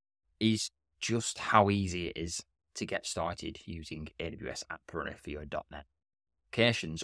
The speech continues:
All you need to do is create that Docker file, push that to Amazon E C R, and the rest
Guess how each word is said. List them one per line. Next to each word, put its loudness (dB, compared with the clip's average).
All 2
you 4
need 4
to -6
do 4
is -2
create 0
that -8
Docker 4
file, 4
push 2
that 2
to -4
Amazon -2
E -8
C 0
R, 8
and 8
the 0
rest 6